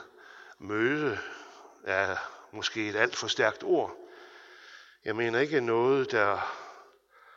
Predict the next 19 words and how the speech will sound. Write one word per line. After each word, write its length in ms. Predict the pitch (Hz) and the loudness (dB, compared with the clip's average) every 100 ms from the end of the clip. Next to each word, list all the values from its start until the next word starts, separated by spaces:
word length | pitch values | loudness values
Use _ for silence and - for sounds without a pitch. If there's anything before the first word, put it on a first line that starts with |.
| - - _ _ | -20 -20 _ _
overhovedet 560 | - 101 101 123 135 107 | -2 0 2 2 2 0
ligner 260 | 117 123 | -4 0
et 120 | 101 95 | 0 4
syn 600 | - - 190 135 101 - | 4 6 4 -2 -4 -4
eller 640 | 98 95 95 95 - - - - - _ _ _ | -2 2 2 2 -8 -20 -20 -20 -20 _ _ _
en 120 | 104 | -4
stemme. 440 | 98 - 98 98 104 - - - - _ _ _ _ _ _ - - - - - _ _ _ _ _ _ _ _ _ _ _ _ _ _ _ _ _ _ _ _ _ _ _ _ _ - | -2 2 0 -2 -8 -16 -20 -20 -20 _ _ _ _ _ _ -20 -20 -20 -20 -20 _ _ _ _ _ _ _ _ _ _ _ _ _ _ _ _ _ _ _ _ _ _ _ _ _ -6
Jeg 140 | 104 | -2
mener 360 | 110 113 110 101 | 0 2 4 2
ikke 280 | 127 143 135 | 2 -2 -2
engang 600 | 110 117 117 - - 127 | 6 6 6 -4 -8 -2
nogen 360 | 120 120 113 | 0 -2 -6
påfaldende 720 | - 139 - 113 101 95 92 | 0 0 2 0 0 -2 -10
følelsesmæssig 1160 | - - 127 147 170 110 - 107 95 92 - 98 | -8 -2 0 0 -2 -4 -4 -4 -4 -2 -4 0
oplevelse 640 | 120 - 107 98 92 - | 0 0 -4 -4 -2 -6
på 100 | - | -4
noget 220 | 104 110 117 | -2 -2 -2
bestemt 320 | - 110 98 | -2 -2 -2
tidspunkt. 760 | - - 113 - 87 82 - | -6 -6 -8 -8 -12 -12 -20